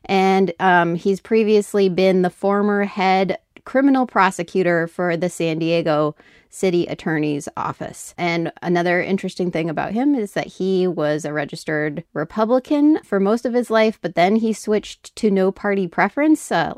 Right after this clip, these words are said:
kind of an independent voter in December twenty nineteen, and then back to Republican in December twenty twenty-one. And then he's running now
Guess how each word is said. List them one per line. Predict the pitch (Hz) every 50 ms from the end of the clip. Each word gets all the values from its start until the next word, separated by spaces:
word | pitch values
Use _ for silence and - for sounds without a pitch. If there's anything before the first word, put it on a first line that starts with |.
| - -
kind | - 175 170
of | 160
an | 165 160 151
independent | 175 180 175 - 190 180 190 196 185 180
voter | 202 208 214 220 220 214
in | 180 175
December | 170 175 - - 175 180 175 180 175 170
twenty | - - 180 185 190 180
nineteen, | 170 156 151 160 - - 196 214 233 254 262 - _
and | - 175 165 160 156
then | 156 151 143
back | 160 - 202 247 277 285 - -
to | - 226
Republican | 214 185 - 202 180 185 180 175 202 185 175 165 -
in | - 170 156
December | 165 170 - - 165 160 170 170 165 165 160 165 165 170 175 -
twenty | - - 165 165 156 156 151
twenty-one. | - - 156 156 160 156 156 156 147 147 135 135 139 147 - _ -
And | - 160 143 151 147
then | 147 143 143 143
he's | 147 175 160 156 156 151 151 147 147 - - - -
running | 170 175 160 160 160 151
now | 143 135 135 139 143